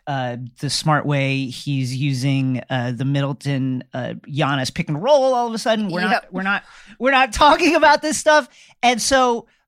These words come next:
Speaker 1: uh, it, it's, it's the same way in, in that, uh,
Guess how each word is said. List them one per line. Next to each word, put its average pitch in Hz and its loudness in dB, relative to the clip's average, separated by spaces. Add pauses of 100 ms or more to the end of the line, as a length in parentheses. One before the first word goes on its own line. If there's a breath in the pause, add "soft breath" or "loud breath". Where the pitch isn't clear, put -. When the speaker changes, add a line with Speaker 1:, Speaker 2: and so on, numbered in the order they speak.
(340)
Speaker 1:
uh, 175 0
it, 214 -2
it's, - -2
it's 196 -2
the 202 -2
same 233 2
way 240 2
in, 233 -2
in 220 0
that, 226 0 (100)
uh, 214 2